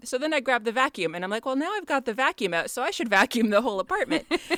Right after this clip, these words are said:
Speaker 1: And then I'm like, "Well, I just vacuumed, so I should wash the floors." And so since I just washed the floors in the bathrooms, I should also clean the bathrooms. And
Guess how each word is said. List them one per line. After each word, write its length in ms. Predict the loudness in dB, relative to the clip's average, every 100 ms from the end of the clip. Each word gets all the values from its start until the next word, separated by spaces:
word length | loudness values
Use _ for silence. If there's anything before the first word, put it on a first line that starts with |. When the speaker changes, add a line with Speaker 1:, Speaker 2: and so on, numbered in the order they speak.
| -2
Speaker 1:
And 200 | 2 4
then 80 | 6
I'm 80 | 6
like, 160 | 6 6
"Well, 100 | 6
I 100 | 6
just 220 | 2 4
vacuumed, 480 | 4 4 2 2 2
so 180 | 4
I 120 | 4 4
should 160 | 2
wash 260 | 2 2 -2
the 80 | -8
floors." 520 | 0 2 4 0 -4
And 240 | -4 -2 -2
so 240 | 0 2
since 180 | 0 -2
I 100 | -4
just 160 | -2 0
washed 260 | -2 -2
the 80 | -8
floors 320 | 2 4 4
in 120 | 2
the 60 | 2
bathrooms, 480 | 2 2 0 -4 -2
I 120 | -4
should 160 | -2 -2
also 240 | -2 -4
clean 300 | -4 -4 0
the 40 | 2
bathrooms. 580 | 2 2 -2 -4 -6 -14 -18 -20 -12
And 400 | -4 0 0 -2